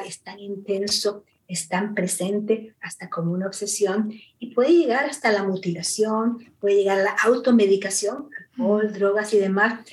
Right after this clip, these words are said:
Speaker 1: para tratar de aliviar el sentido de culpa.
Speaker 2: Ujú.
Speaker 1: Y sin decir con la psicosis de culpa. Hay delirios de culpa donde una persona sencillamente por tener una enfermedad bioquímica en su sistema nervioso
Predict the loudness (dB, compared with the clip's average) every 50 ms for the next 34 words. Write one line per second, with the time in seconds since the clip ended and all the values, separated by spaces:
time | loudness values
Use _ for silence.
0 | -20 _ -6 -4 -2 -2 -2 -4 -4 -2 -2 -2 -2 -2 -2 -2 -2 -2 0 0
1 | 0 -2 -2 -6 -8 -10 -10 -12 -12 -10 -6 -2 -2 -2 -2 -2 -4 -2 0 0
2 | 0 -2 -4 -6 -10 -10 -10 -12 -10 -10 -10 _ _ -20 _ _ _ -6 -4 -4
3 | 0 2 4 4 4 4 2 2 4 4 4 4 4 4 4 4 4 2 0 -4
4 | -4 0 0 0 2 2 0 -2 -2 -4 -2 4 6 4 6 4 2 -8 -10 -12
5 | -8 -6 -4 -2 2 4 4 4 6 6 6 6 6 6 4 2 0 -2 -2 0
6 | 2 2 2 4 2 0 0 -2 -10 -14 -4 2 4 4 6 4 4 2 2 2
7 | 0 0 0 0 0 2 2 2 2 0 -2 -4 -4 -4 -4 -2 2 4 4 4
8 | 4 4 2 2 0 -2 -6 -8 -10 -12 -6 -2 0 0 2 4 2 2 2 2
9 | 2 2 2 4 4 4 4 4 2 2 -2 -12 _ _ _ _ _ -2 0 0
10 | 0 2 2 4 6 6 4 4 2 2 2 2 -2 -2 -4 -4 -4 -2 -2 0
11 | 2 2 4 4 4 6 4 4 4 2 0 -2 -4 -4 -6